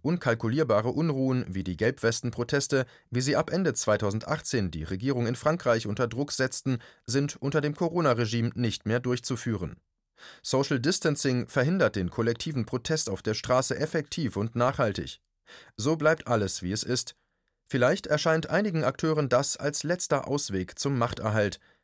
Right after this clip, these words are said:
denn der nächste, nun absehbare Finanzcrash droht, einen politischen Umbruch nach sich zu ziehen, von dem eigensinnige und auch durch Eliten schwer zu lenkende Politiker wie Donald Trump nur erst warnende Vorboten waren. Depressive Trance.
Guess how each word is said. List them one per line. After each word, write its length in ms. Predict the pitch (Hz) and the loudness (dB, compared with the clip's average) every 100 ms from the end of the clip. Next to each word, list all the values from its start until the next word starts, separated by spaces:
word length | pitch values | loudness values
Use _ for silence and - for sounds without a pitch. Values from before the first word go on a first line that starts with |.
| _ | _
denn 180 | 92 90 | -2 0
der 140 | 87 92 | 0 0
nächste, 480 | 135 151 139 123 107 | 0 -2 0 0 0
nun 260 | 143 170 | 0 0
absehbare 600 | - 165 - 113 104 101 | -2 -4 -2 2 2 2
Finanzcrash 720 | 113 120 123 - - 120 117 - | 0 0 0 0 2 2 2 -2
droht, 440 | 123 131 160 - | -6 0 0 0
einen 200 | 104 120 | -2 -2
politischen 500 | 117 165 120 107 131 | 0 -2 0 -2 -4
Umbruch 500 | - 143 156 123 120 | -2 0 0 0 0
nach 200 | 113 135 | 2 0
sich 200 | - 117 | 0 -2
zu 140 | - 123 | -2 -2
ziehen, 380 | - 131 113 - - _ | 0 0 0 -4 -16 _
von 200 | - 120 | -2 2
dem 220 | 113 104 | 2 2
eigensinnige 840 | - 139 175 151 127 123 113 104 101 _ | 0 0 0 0 0 0 2 2 0 _
und 220 | 110 120 | -4 -2
auch 180 | 117 120 | -2 0
durch 200 | 120 117 | -2 -2
Eliten 360 | 139 180 160 113 | -2 -4 -2 -4
schwer 300 | - 143 160 | -2 -2 0
zu 120 | 117 | -2
lenkende 380 | 98 98 107 95 | -2 -2 -2 -4
Politiker 560 | - 135 160 127 101 | -2 -2 -2 0 0
wie 80 | 92 | 2
Donald 300 | 92 92 107 | 0 0 0
Trump 280 | - 127 123 _ _ - | 0 0 0 _ _ -4
nur 240 | 143 135 | 0 0
erst 360 | 95 113 - - | 2 0 0 -4
warnende 500 | 104 98 90 82 113 | 0 2 2 0 -2
Vorboten 640 | - 127 98 92 82 98 | -2 -2 -2 -2 -6 -2
waren. 360 | 90 80 76 76 _ _ _ _ _ _ _ _ _ _ _ - | -2 -2 -4 -10 _ _ _ _ _ _ _ _ _ _ _ -6
Depressive 760 | 113 165 - 143 - 101 113 | 0 0 2 0 2 0 -2
Trance. 540 | 120 92 76 - - | -2 -2 -2 -4 -6